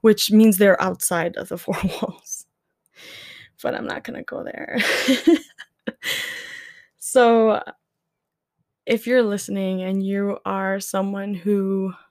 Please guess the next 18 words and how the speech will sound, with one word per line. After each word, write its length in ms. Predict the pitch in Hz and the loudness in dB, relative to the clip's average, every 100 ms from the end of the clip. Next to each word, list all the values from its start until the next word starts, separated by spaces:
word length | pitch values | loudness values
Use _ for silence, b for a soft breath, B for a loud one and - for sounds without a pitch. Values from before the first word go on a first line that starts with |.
| _ _ _ _ _ _ _ | _ _ _ _ _ _ _
left 420 | 214 208 196 - | 0 2 2 -2
home 340 | - 180 - - _ _ _ _ _ _ _ _ _ - | -10 -8 -10 -14 _ _ _ _ _ _ _ _ _ -10
and 540 | 202 185 180 185 180 - b b b b b b _ _ _ _ _ _ _ _ _ _ _ _ - | -4 -2 0 -2 -4 -8 b b b b b b _ _ _ _ _ _ _ _ _ _ _ _ -20
felt 480 | 190 - 208 196 - _ _ _ _ _ _ _ - | -4 2 4 2 -4 _ _ _ _ _ _ _ -6
like 560 | 196 190 180 - 185 - | 0 2 0 -4 -8 0
you 140 | 220 | 0
had 320 | 185 - 208 | 0 -4 -4
to 120 | - | 2
leave 260 | 240 202 180 | 2 2 0
home 280 | - 180 175 | -4 -6 -6
again 500 | 170 170 175 190 190 | -6 -8 -8 -10 -12
because 300 | - - 196 | -12 -6 -6
home 640 | 185 - - 208 202 202 196 b b b _ _ | -8 -8 -2 0 2 0 -2 b b b _ _
felt 680 | - - 185 180 - - _ _ - _ _ _ _ _ _ | -8 0 0 0 -4 -12 _ _ -20 _ _ _ _ _ _
like 180 | - - | -6 -4
such 420 | - - 165 190 - | -6 -6 -4 -4 -6
a 80 | 190 | -8
demeaning, 960 | 170 185 180 185 202 202 196 196 202 | -4 -2 0 2 4 2 0 -2 -4